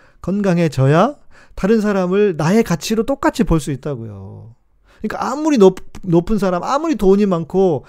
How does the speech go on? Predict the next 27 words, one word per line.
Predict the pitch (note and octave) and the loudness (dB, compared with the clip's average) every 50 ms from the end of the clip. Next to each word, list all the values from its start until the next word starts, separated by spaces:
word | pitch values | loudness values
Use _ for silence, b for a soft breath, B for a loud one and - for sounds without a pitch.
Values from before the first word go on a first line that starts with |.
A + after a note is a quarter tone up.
| b b b | b b b
아무리 | - B3 D4 D4+ C#4+ A3 | -6 -4 0 2 4 4
힘 | B3+ D#4 D4 | 4 4 2
있는 | C#4 C4+ B3 | -2 -2 -2
사람이라도 | G#3 G#3+ A3 G#3+ G3+ G3 F#3 E3 D3+ D3 F3 F#3+ | 0 0 2 2 2 0 0 -2 -2 -2 -2 -2
사람들 | - - C4+ C4+ C4 G#3+ G#3+ | -2 0 0 0 2 2 0
막 | F3+ D#3+ D3+ | 0 -2 -2
무시하는 | D3+ F3+ G3 - B3 A3 F#3+ | -2 -2 0 2 2 2 2
사람들 | E3 F#3 F3+ F3+ F3 E3+ D3+ C3+ | 2 2 0 0 0 -2 -4 -4
있죠. | C3 - F3 D#3 C3+ | -4 -4 -4 -4 0
그런 | - F#3+ A3+ A3+ | 2 2 2 4
사람들은요, | G#3 G#3 F#3+ F3 D#3 D#3+ D#3+ F3+ G#3+ A3 F#3+ - | 2 0 0 -2 -4 -4 -4 -4 -2 -4 -4 -6
소-, | - - - F#3+ | -8 -10 -8 -6
자기에 | - - - G#3 C#4+ D4 C#4 | -6 -4 -2 -2 -2 0 0
대한 | C4 A#3+ G#3+ | 0 0 0
불만이 | - G#3+ G#3+ A#3+ C4+ C4 B3+ - | 0 -2 -2 -2 -2 -2 -4 -6
가장 | - A3 A3 C#4+ D4 D#4 | -8 -6 -4 -4 0 2
많은 | C#4 B3 A#3+ G3+ | 2 2 4 2
사람들이에요. | G3+ G3 F#3 E3 D3+ C#3+ C3 B2+ B2 B2+ B2+ C3+ C3 - B B B B B | 2 2 2 0 -2 -4 -4 -6 -6 -8 -8 -10 -10 -12 B B B B B
불쌍한 | - - - E4+ E4 D#4+ C4 G3+ | 6 6 6 6 4 4 4 4
인간들이에요. | F#3 F3+ F3+ E3 D3 C3+ B2+ C3 | 4 2 0 0 -2 -4 -4 -4
그러니까 | D#3 G#3 F#3+ D#3 | -4 -4 -4 -2
불쌍하게 | - E3+ E3 - C4+ B3+ A3+ F#3 C3+ | -2 0 0 2 2 2 2 2 2
봐야 | D3 D3+ D3+ | 2 0 -2
된다고. | C#3 B2+ A#2+ A#2 G#2+ - - - - - - - - - _ _ - - _ _ - | -4 -6 -8 -12 -14 -18 -20 -20 -20 -20 -20 -20 -20 -20 _ _ -20 -20 _ _ -14
예. | C#3+ B2 G2+ F2 A2+ - _ _ _ _ _ _ _ _ _ _ _ _ _ _ _ _ _ _ - | -12 -12 -12 -12 -14 -18 _ _ _ _ _ _ _ _ _ _ _ _ _ _ _ _ _ _ -12
불쌍하게. | C#3+ C#3+ D#3+ D#3+ C#3 B2 A#2 A2 - - B2+ - _ _ _ _ _ _ _ _ _ _ _ _ _ _ _ _ _ _ _ _ _ _ _ _ _ _ _ _ _ _ _ _ _ _ _ _ _ _ _ _ _ _ _ - | -10 -6 -6 -6 -6 -6 -10 -14 -18 -20 -20 -20 _ _ _ _ _ _ _ _ _ _ _ _ _ _ _ _ _ _ _ _ _ _ _ _ _ _ _ _ _ _ _ _ _ _ _ _ _ _ _ _ _ _ _ -16
예. | - A#2+ F2 F2+ | -16 -16 -16 -16